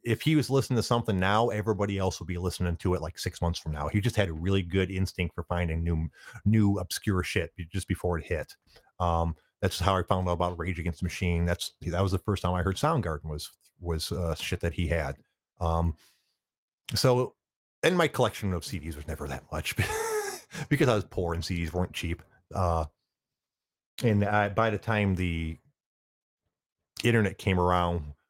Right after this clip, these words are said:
with the Wild West, uh, LimeWire days, uh, <laughs> uh, I burned a couple few C Ds like that, but not too much 'cause, you know, I had other stuff going on.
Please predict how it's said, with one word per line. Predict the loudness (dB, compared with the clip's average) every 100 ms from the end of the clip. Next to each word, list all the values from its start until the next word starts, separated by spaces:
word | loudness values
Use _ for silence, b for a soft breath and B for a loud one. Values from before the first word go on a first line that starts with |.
| _
with | -2 -2 -4
the | -4 -4 -2
Wild | 2 2 2 2
West, | 2 0 -2 -8
uh, | -6 -4 -2
LimeWire | 2 2 2 2 0 -2 -2
days, | -2 -2 -4 -6 -6
uh, | -4 B B B B B _
<laughs> | _ _ _ _ -4
uh, | -2 -2 B B 4
I | 4
burned | 6 4
a | 2
couple | -2 -2
few | -6
C | -4 -4
Ds | -4 -4
like | -4 -2
that, | 0 0
but | 0
not | 0 0
too | -4
much | -4 -6 -8
'cause, | -8 -8 -4
you |
know, | -2
I | 0
had | 0
other | -2
stuff | -4 -6 -2
going | 0 0
on. | 0 -4